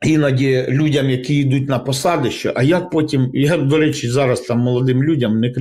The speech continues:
не рекомендую там ходити, там, типа, на посади в якісь,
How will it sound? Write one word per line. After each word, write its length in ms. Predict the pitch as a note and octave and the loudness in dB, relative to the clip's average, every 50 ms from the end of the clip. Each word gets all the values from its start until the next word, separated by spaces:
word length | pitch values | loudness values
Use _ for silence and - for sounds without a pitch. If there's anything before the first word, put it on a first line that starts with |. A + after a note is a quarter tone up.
| C3 | -2
не 160 | B2+ B2 C3 | 0 0 2
рекомендую 680 | C3 B2+ B2+ - C#3 C3+ C#3+ C#3+ C3+ B2+ A#2 G#2+ F#2+ - | 2 0 0 0 0 0 2 2 2 2 2 0 -2 -2
там 220 | - G2 F#2+ F#2 | -4 -6 -6 -6
ходити, 360 | - G#2 G#2 A2+ C3+ C3 C3 | -6 -8 -4 -2 -2 -2 -2
там, 180 | - G2 F#2 G2+ | -4 -6 -6 -6
типа, 360 | - - G#2 - - G2 F#2 | -8 -10 -14 -6 -4 -4 -2
на 140 | F#2 G2+ G2 | -2 -2 -4
посади 460 | - A2 G#2 - - B2 A#2 G#2 G2+ | -4 -8 -8 -4 -2 -2 0 0 0
в 40 | G2 | -2
якісь, 380 | F#2+ F#2+ - - G2+ F#2+ - | -2 -4 -4 -6 -8 -8 -8